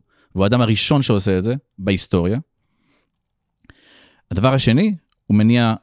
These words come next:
עשרים שנה לאחר מכן, מהלך נוסף, חלוצי, וזה הקמת המוסדות הכלכליים בארץ ישראל,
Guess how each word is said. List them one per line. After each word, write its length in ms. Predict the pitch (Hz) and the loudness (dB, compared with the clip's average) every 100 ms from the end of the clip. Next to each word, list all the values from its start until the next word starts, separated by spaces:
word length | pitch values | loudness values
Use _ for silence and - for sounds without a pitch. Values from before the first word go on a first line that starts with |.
| - | -8
עשרים 300 | - 151 151 | -4 0 0
שנה 200 | 131 135 | 0 0
לאחר 240 | 135 202 | -2 -2
מכן, 320 | 180 127 104 107 - | -4 -2 -2 -2 -2
מהלך 380 | 98 107 113 107 | 0 0 -2 -2
נוסף, 540 | 104 - 156 - - _ _ | -2 -2 -2 -4 -16 _ _
חלוצי, 560 | - 98 98 - 107 160 - _ _ _ | -6 -2 -2 -2 -2 -2 -6 _ _ _
וזה 220 | 98 120 | 2 2
הקמת 460 | 113 - 107 120 120 | 2 0 2 2 0
המוסדות 460 | 104 95 107 113 110 | 0 0 0 0 0
הכלכליים 960 | 98 - - 98 90 107 101 113 120 98 | -2 -8 -4 -2 0 0 2 2 2 0
בארץ 260 | 95 92 | -4 -6
ישראל, 480 | 90 - 87 98 | -8 -6 -6 -6